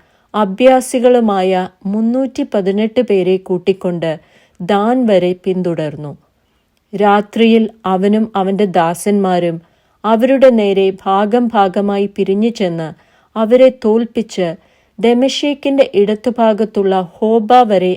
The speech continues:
അവരെ പിന്തുടർന്നു. അവൻ സമ്പത്തൊക്കെയും മടക്കിക്കൊണ്ടുവന്നു.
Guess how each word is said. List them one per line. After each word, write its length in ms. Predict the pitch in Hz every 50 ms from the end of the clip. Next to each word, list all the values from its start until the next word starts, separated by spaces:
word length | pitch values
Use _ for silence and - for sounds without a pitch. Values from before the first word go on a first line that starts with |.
| - - 185
അവരെ 240 | 180 185 185 185 185 -
പിന്തുടർന്നു. 720 | - 190 180 175 170 165 147 156 156 147 147 151 151 147 143 _ _ _ _ _ _ _ _ _ _ _ _ _ _ _ _ _ - 202
അവൻ 320 | 214 208 220 254 262 262
സമ്പത്തൊക്കെയും 1000 | 240 - - 214 202 202 208 214 - - 277 254 - - - 220 208 208 208 202
മടക്കിക്കൊണ്ടുവന്നു. 1040 | 196 190 180 185 185 233 220 - - 185 170 160 165 160 156 151 151 147 143 139